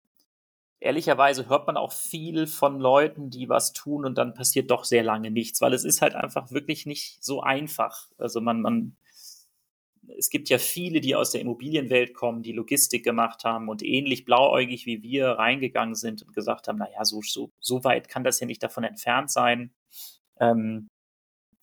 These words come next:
die haben's aber dann auch irgendwie, also man hört dann wirklich lange nichts mehr davon und dann kann man sich natürlich die Frage stellen, „Okay, warum hört man lange nichts?“ Ähm,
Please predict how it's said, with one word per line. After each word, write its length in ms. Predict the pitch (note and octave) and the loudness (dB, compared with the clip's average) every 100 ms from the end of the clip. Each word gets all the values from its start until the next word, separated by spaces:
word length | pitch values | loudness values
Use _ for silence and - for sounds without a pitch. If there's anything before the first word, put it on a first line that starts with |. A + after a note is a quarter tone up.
| _ - | _ -10
die 120 | A#2 | -4
haben's 200 | B2 C3+ | -2 0
aber 180 | C#3 B2 | 2 2
dann 140 | B2 | 2
auch 160 | C3 - | 0 -2
irgendwie, 560 | B2 A#2+ A#2+ A#2 A#2 A#2 _ | -4 -10 -8 -8 -8 -12 _
also 120 | A#2+ | -6
man 120 | B2+ | 0
hört 180 | C3+ D3 | 2 4
dann 160 | B2+ A2+ | 2 0
wirklich 280 | A2+ A#2 | -6 -6
lange 240 | A#2+ A2+ A2 | -4 -4 -4
nichts 280 | G#2+ G#2+ A#2 | -6 -8 -2
mehr 200 | A#2+ C3+ | 2 2
davon 400 | C3+ C#3 C#3+ C3+ | 2 0 -2 -2
und 140 | G#2+ | -8
dann 240 | A2+ G#2+ _ _ | -8 -10 _ _
kann 140 | - | 6
man 140 | - - | 6 6
sich 140 | G#2+ | 0
natürlich 280 | - - A#2 | -8 -8 -8
die 80 | A2 | -8
Frage 300 | - A#2+ A#2+ | -4 -4 -4
stellen, 200 | - A2 | -6 -6
„Okay, 260 | B2 A#2+ A#2 | -6 -4 2
warum 240 | A#2 A#2 | 2 6
hört 180 | C3+ C3+ | 4 4
man 120 | A2 | -6
lange 240 | A2 A2 | -6 -6
nichts?“ 400 | A#2 G#3 - - _ _ _ - - - _ - | -4 -4 -4 -10 _ _ _ -16 -16 -16 _ -2
Ähm, 680 | A#2+ A2+ A2 G#2+ G#2+ G#2+ | 0 0 -4 -2 -4 -6